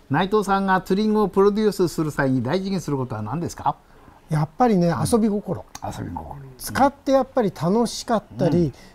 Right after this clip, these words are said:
Speaker 1: うん。
Speaker 2: 何のために釣りをするのっていうと、
Speaker 1: うん。
Speaker 2: 僕は楽しみを欲しいから。
Speaker 1: うん。
Speaker 2: なんで、そこが一番大きなとこですね。
Speaker 1: うん。はい。ヒロさんのYouTube、えー、YouTube、日本で一番勉強になるチャンネルだと思います。は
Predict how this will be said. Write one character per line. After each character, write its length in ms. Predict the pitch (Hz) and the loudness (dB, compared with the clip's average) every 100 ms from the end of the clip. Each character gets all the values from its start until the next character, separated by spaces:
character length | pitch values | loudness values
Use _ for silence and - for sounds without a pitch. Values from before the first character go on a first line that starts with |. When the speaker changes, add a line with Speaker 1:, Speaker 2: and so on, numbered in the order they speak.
| _ | _
Speaker 1:
う 20 | |
ん。 40 | 170 | 4
Speaker 2:
何 200 | 240 403 | 4 6
の 100 | 480 | 4
た 100 | 285 | 4
め 100 | 220 | 6
に 120 | 196 175 | 4 2
釣 160 | 202 | 0
り 60 | 190 | 2
を 60 | 185 | 2
す 100 | 202 | 2
る 100 | 185 | 2
の 100 | 214 | 2
っ 60 | |
て 80 | 254 | 0
い 20 | |
う 40 | 277 | -2
と、 60 | |
Speaker 1:
う 40 | 151 | -2
ん。 20 | |
Speaker 2:
僕 160 | 151 196 | -4 -2
は 80 | 180 | -2
楽 300 | - 214 277 | 2 0 2
し 120 | 311 | 0
み 180 | 285 196 | 2 2
を 40 | |
欲 140 | 143 | 0
し 160 | 151 202 | -2 -4
い 40 | |
か 120 | 175 123 | -2 -2
ら。 120 | 90 - _ _ _ - | -4 -12 _ _ _ -8
Speaker 1:
う 20 | |
ん。 20 | |
Speaker 2:
な 140 | 175 196 | -2 0
ん 80 | 160 | 0
で、 160 | 156 | -2
そ 160 | 139 160 | -4 -6
こ 160 | 226 | 0
が 100 | 226 | 2
一 200 | 220 - | 2 0
番 140 | 208 208 | 0 0
大 40 | |
き 140 | - 220 | 0 -2
な 80 | 185 | -2
と 100 | 135 | -4
こ 80 | |
で 80 | 120 | -10
す 120 | 107 | -10
ね。 200 | 170 190 180 | -8 -8 -4
Speaker 1:
う 40 | 127 | -2
ん。 220 | 135 92 - - - - - - | -2 -4 -14 -20 -20 -20 -20 -14
は 220 | - 127 | 0 0
い。 80 | 123 - - - | 0 -6 -20 -20
ヒ 80 | - | 2
ロ 100 | 226 | 4
さ 120 | 240 254 | 6 6
ん 80 | |
の 60 | 233 | 6
YouTube、 540 | 220 226 220 233 226 - | 2 0 0 -2 -2 0
え 460 | 165 180 180 180 180 | 4 6 6 6 4
ー、 140 | 196 | 2
YouTube、 480 | 196 202 175 151 143 | 2 2 4 2 0
日 120 | 175 | 0
本 140 | 202 | 2
で 180 | 214 196 | 2 2
一 160 | 185 190 | 0 2
番 200 | 226 214 | 2 4
勉 160 | 233 | 0
強 100 | 214 | 0
に 100 | 220 | -2
な 120 | 226 220 | 2 2
る 100 | 202 | 4
チ 80 | |
ャ 80 | 196 | 4
ン 60 | 202 | 4
ネ 80 | 202 | 2
ル 80 | |
だ 120 | 202 190 | 2 4
と 120 | 185 | 2
思 180 | 180 185 | 2 2
い 60 | |
ま 100 | 190 | 0
す。 80 | 170 | 2
は 200 | 160 113 | 0 0